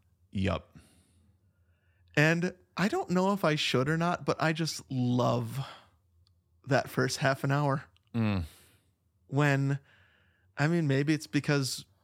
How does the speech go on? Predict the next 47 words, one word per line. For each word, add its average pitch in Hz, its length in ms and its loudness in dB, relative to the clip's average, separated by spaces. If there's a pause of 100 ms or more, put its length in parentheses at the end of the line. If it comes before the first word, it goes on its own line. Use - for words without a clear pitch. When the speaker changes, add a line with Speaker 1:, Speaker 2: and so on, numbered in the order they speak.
(1160)
Speaker 2:
I've 127 180 4
never 117 220 2
had 117 240 0
a 117 60 0
lot 117 200 0
of 117 60 -2
money. 120 440 -2
I 147 100 4
don't 156 160 0
know 151 100 2
what 135 180 2
it 131 80 2
is, 139 240 0
but 127 160 2
it's 135 160 2
Speaker 1:
Yeah. 165 60 4
Speaker 2:
like 139 220 0 (320)
to 180 100 2
have 180 180 2
everything, 208 500 0
like, 156 340 -2 (400)
debts 180 300 2
wiped. 123 560 -2 (880)
Now, 151 100 6
th-, 143 240 0 (200)
of 147 140 2
course, 196 260 2
they're 151 120 2
setting 151 360 2
up 117 200 0
that 113 180 0
this 123 180 -2
doesn't 117 280 0
solve 110 300 -2
anything, 104 500 -8
right? 113 240 -2
This - 180 -4
is 113 100 -4
just - 260 -4
getting 104 240 0
him 123 180 0
into - 200 -6
the - 100 -8
mess 110 240 -2
that - 160 -4
he's 127 200 -6
in. 73 280 -8